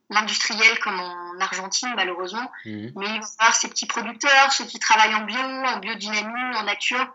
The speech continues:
Speaker 1: Donc on va avoir des choses, euh, vraiment très variées, très merveilleuses, et quasiment dans tout le Chili, sur, euh,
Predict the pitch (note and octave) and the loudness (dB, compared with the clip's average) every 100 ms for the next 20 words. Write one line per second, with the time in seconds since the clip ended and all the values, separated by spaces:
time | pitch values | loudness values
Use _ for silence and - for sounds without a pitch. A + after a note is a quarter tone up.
0 | - - _ G#3 G3 G#3 G#3 G#3 G#3+ A3 | -12 -20 _ -8 -2 8 8 8 6 4
1 | - C4 A3 G#3+ G3+ F#3+ F#3+ - _ _ | 0 0 0 0 0 0 -2 -6 _ _
2 | _ G#3 G#3+ B3 C4+ C4 C4+ A3+ A#3 A#3+ | _ -8 -4 0 0 0 2 6 6 4
3 | B3+ C4+ C#4 - C4+ B3 A#3 A3+ A#3 A#3+ | 0 -2 0 2 2 4 4 2 -2 -4
4 | C#4 C4 G#3 G3 G3 A3 G#3 A3 G#3+ G#3 | -4 -4 -6 -8 -10 -6 -4 -2 -2 -4
5 | F#3+ - - G#3 - G#3+ A3+ A#3+ - F#3+ | -6 -12 -2 2 2 0 -6 -4 4 6
6 | F3+ | 6